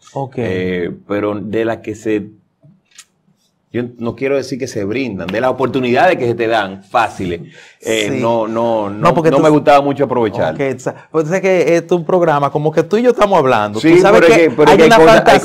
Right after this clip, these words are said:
Speaker 2: cosas que uno la dice y uno, y uno después tiene que comerse su lengua,
Speaker 1: Sí.
Speaker 2: porque,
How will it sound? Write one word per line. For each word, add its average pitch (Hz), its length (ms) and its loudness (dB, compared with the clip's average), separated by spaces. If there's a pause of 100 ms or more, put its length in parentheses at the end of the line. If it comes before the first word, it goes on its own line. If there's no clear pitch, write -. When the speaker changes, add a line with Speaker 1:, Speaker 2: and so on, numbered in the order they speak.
Speaker 2:
cosas 190 160 4
que 156 60 2
uno 147 120 2
la 147 140 6
dice 143 380 2
y 127 140 0
uno, 135 220 -2
y 123 100 -2
uno 120 200 0
después 123 220 0
tiene 131 160 2
que 139 60 -6
comerse 101 300 -4
su 90 80 -6
lengua, 123 360 2
Speaker 1:
Sí. 196 200 6
Speaker 2:
porque, 110 280 0